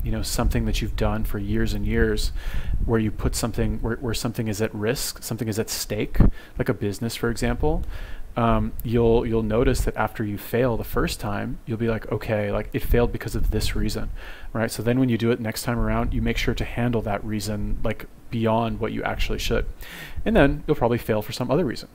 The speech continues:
right? And then you repeat the process. Now you've got two lessons, right? Two areas that you nail down, uh, for your third attempt. And it just, it kind of, like, builds on itself over and over. But if you're the type of person where you're too afraid to try anything because you're scared that, like, you won't get it perfectly, absolutely right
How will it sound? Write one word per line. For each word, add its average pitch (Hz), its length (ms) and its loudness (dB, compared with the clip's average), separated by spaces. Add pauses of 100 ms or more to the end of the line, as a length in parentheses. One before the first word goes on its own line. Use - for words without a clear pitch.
(120)
right? 113 240 -4
And 113 80 0
then 110 80 2
you 113 120 0
repeat 113 280 0
the 127 80 -4
process. - 420 2
Now 110 100 2
you've 113 140 2
got 117 200 2
two 147 200 4
lessons, 120 460 0
right? 117 160 -2
Two 156 300 2
areas 110 320 2
that 107 120 -8
you 120 60 -2
nail 107 300 0
down, 107 340 -4 (560)
uh, 101 160 0
for - 140 0
your 110 100 2
third 110 240 2
attempt. 110 460 -2
And 127 100 2
it 123 40 4
just, - 280 0
it 139 80 0
kind 143 140 4
of, 135 80 4
like, 123 200 2
builds 120 440 2 (180)
on 113 360 2
itself - 500 2
over 113 220 2
and 113 80 0
over. 117 240 -2 (500)
But 143 180 4
if 135 140 0
you're 147 80 2
the 139 60 0
type 135 180 2
of 117 80 -4
person 135 360 0
where 110 100 2
you're 113 100 2
too - 260 2
afraid 123 280 4
to 113 40 -8
try 117 220 2
anything 110 480 2
because 107 260 -4
you're 113 80 -2
scared 117 600 2
that, 113 140 4
like, 110 180 -2
you 117 60 -2
won't 113 280 -2
get 113 140 2
it - 160 0
perfectly, 117 600 -2
absolutely 117 540 -2
right 113 340 4